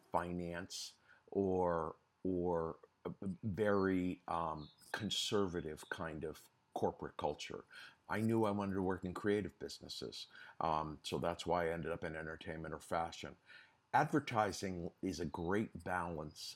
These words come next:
of kind of the science and the art. And, and the reason I bring it up is because advertising is where I started, um, a little bit into my career, started hiring people.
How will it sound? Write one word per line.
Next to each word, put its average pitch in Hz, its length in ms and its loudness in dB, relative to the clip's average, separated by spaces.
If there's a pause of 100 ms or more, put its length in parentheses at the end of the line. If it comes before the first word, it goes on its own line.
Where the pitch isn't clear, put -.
(160)
of 80 440 0 (380)
kind 98 260 0
of 85 100 -2 (120)
the 98 100 -2
science 95 640 -2 (180)
and 92 140 -2
the 87 180 -4 (140)
art. 80 220 2 (840)
And, 117 520 4
and 107 240 2
the 107 80 2
reason 117 380 4
I 101 100 4
bring 98 280 2
it 95 100 2
up 104 320 2
is 85 160 -2
because 90 400 -2
advertising 92 800 0
is 85 180 -4
where 85 280 4
I 80 160 2
started, 90 720 0 (180)
um, 87 400 -2 (560)
a 90 80 2
little 92 280 4
bit 87 180 2
into 90 220 0
my 85 140 0
career, 87 360 0
started 87 400 0
hiring 85 480 -2 (120)
people. 71 360 -12